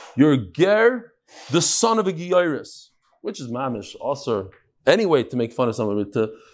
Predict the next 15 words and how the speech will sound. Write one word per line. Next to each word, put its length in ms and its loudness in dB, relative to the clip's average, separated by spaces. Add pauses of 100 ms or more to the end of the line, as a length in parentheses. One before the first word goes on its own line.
(500)
to, 80 -10
you, 200 -6
you, 140 0
you 200 -4
can't, 320 0
you 80 -6
can't 300 0
chep 300 -2
a 180 4
ger 340 2
and 140 -4
to, 100 -12 (300)
to 160 -10 (100)
chep 380 2
him 400 -2